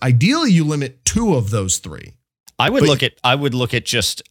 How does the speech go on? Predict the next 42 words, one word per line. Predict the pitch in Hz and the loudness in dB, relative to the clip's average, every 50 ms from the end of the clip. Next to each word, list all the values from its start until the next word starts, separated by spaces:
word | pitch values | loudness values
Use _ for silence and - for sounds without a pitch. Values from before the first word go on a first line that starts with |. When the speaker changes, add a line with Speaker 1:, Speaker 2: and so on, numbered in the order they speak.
| _ | _
Speaker 2:
I | 107 113 | -2 0
would | 117 143 135 98 | 0 -2 -2 -2
look | 110 110 104 | -4 -4 -4
at | 104 | -4
just | 85 107 95 85 | -4 -4 -6 -4
multiplying | 98 101 104 101 - 101 87 - - 101 95 92 92 90 | -4 -2 -2 -2 -4 -6 -8 -4 -4 -2 -2 -2 -6 -8
the | 80 95 95 | -10 -10 -10
three. | 92 - - 101 95 95 82 71 71 - - _ _ - | -10 -10 -10 -8 -6 -6 -6 -6 -8 -10 -16 _ _ -2
Speaker 1:
That's | 117 151 - | 0 2 2
a | 110 | 2
Speaker 2:
So | - | 0
Speaker 1:
good | 285 277 | 0 0
way | - 110 | 2 2
of | |
Speaker 2:
none | - 120 | 4 4
Speaker 1:
doing | 120 117 | 2 2
it. | - | 0
Speaker 2:
them | - | -2
Speaker 1:
That's | - 131 | 0 0
Speaker 2:
can | - 156 | 2 2
Speaker 1:
a | |
Speaker 2:
be | 143 165 | 2 2
Speaker 1:
good | 151 | 2
Speaker 2:
zero, | - 90 214 | 0 0 0
Speaker 1:
math. | 185 78 82 | -2 -2 -2
Speaker 2:
right? | 87 90 82 | -2 -2 0
You | 101 | 0
have | 113 107 - | 0 0 0
to | 113 | -2
have, | 107 82 - _ _ _ _ _ _ _ _ | -4 -4 -8 _ _ _ _ _ _ _ _
you | 117 | -2
have | 107 123 127 120 | 0 0 0 0
to | - 123 | 0 -2
have | 117 98 | -2 0
one | 113 120 113 101 | -4 -6 -6 -6
of | 95 92 | -4 -6
each, | 110 98 90 82 - - - - | -6 -6 -6 -6 -8 -10 -8 -4
right? | 95 95 98 98 - | -2 -2 -2 -2 0
You | 120 113 | 0 0
have | 107 - | 2 2
to | 120 | 0
have, | 110 - | 0 0